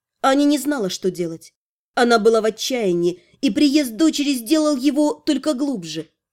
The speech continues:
Как она могла? Как она могла так поступить? Она ведь любит свою семью и любит мужа, и детей,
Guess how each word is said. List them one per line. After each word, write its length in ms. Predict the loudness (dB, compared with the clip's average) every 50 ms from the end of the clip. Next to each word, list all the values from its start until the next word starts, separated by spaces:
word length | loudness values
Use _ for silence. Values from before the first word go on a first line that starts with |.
| _ _ 0
Как 260 | 0 0 2 2 0
она 160 | -2 0 0
могла? 440 | 0 -2 -2 -4 -6 -6 -6 -8 -12 _ _ _ _ _ _ _ _ _
Как 400 | 2 6 6 6 6 4 4 4
она 220 | 4 4 4 4
могла 400 | 4 4 2 4 4 4 4 4
так 260 | 4 4 2 2 2 0
поступить? 680 | -2 -2 2 2 2 2 2 -2 -6 -6 -6 -6 -12 _ _ _ _ _ _ _ _ _ _ _
Она 260 | 2 4 6 6 6 6
ведь 180 | 4 4 4 4
любит 360 | 4 4 4 4 0 -2 0
свою 260 | 0 2 4 4 4
семью 560 | 2 4 4 4 4 4 4 2 -2 -2 -4 _ _ _ _ 2
и 120 | 4 6
любит 280 | 6 6 6 4 2 2
мужа, 500 | 4 4 4 4 4 2 0 -2 -2 -4 _ _ _ _
и 120 | 0 2
детей, 680 | 2 2 -2 -6 -6 -2 2 2 2 2 0 -8 _